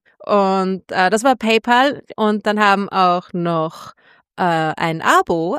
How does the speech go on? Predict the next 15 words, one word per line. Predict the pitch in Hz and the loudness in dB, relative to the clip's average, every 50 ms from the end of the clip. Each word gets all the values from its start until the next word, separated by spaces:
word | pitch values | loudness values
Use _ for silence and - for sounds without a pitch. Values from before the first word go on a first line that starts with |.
| - | -6
abgeschlossen, | - 170 170 - - - - - 180 160 165 170 - - 240 269 277 220 | -6 -8 -8 -8 -8 -8 -8 -6 -6 -8 -8 -8 -6 -4 -4 -4 -4 -4
was | 180 160 | -6 -6
natürlich | 180 156 - 165 - - | -8 -10 -10 -10 -8 -8
noch | 190 226 - | -8 -8 -8
cooler | - - - 196 175 180 175 156 | -10 -6 0 2 4 4 4 4
ist, | 180 202 - 185 | 2 0 0 -2
weil | 170 | -2
dann | 165 170 165 | -2 -2 -4
kriegen | 175 180 196 196 | -4 -4 -4 -4
wir | 185 170 165 _ - - - - - | -4 -6 -6 _ -14 -20 -20 -14 -6
regelmäßig | - 185 208 240 214 214 170 165 170 165 151 - - - - - - | 0 2 2 2 4 2 2 2 0 -2 -4 -8 -10 -12 -16 -18 -16
Geld | - 143 143 - - | -16 -16 -16 -16 -16
von | - - 170 - | -16 -14 -12 -12
euch. | - 131 139 196 208 - - - - - - - - - - | -10 -6 -6 -6 -6 -8 -10 -20 -20 -20 -20 -20 -20 -20 -10
Christoph | - - 262 330 330 - - - - 170 180 240 302 - - - - | -4 0 0 2 0 0 -2 -2 0 2 2 2 0 -2 -6 -12 -18